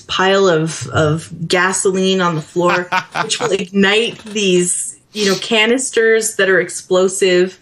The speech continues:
Speaker 2: Nice.
Speaker 1: So I made my way down through there to the bottom, and it was so sad, these holotapes from this lady's friend saying, like, "Hey, you know, this, your kid is out here. I've got your kid.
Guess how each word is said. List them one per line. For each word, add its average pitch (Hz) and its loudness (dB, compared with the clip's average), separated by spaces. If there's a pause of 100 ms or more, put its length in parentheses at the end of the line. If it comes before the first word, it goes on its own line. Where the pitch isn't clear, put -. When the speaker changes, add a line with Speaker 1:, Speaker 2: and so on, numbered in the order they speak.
Speaker 2:
Nice. 135 -8 (500)
Speaker 1:
So - 0
I 262 6
made 330 4
my 330 2
way 254 2
down 220 0
through 190 0
there 156 2
to 165 -4
the 165 0
bottom, 156 2 (320)
and 190 2
it 202 2
was 226 0
so 262 0
sad, 220 0
these 175 -4
holotapes 208 0 (480)
from 202 0
this 190 0
lady's 170 2
friend 170 0
saying, 165 0
like, 147 -4
"Hey, 226 -2
you 175 2
know, 170 0
this, - -4
your 180 2
kid 277 0
is 175 0
out 147 0
here. 151 -4
I've 156 -2
got - -4
your 170 -2
kid. 277 -2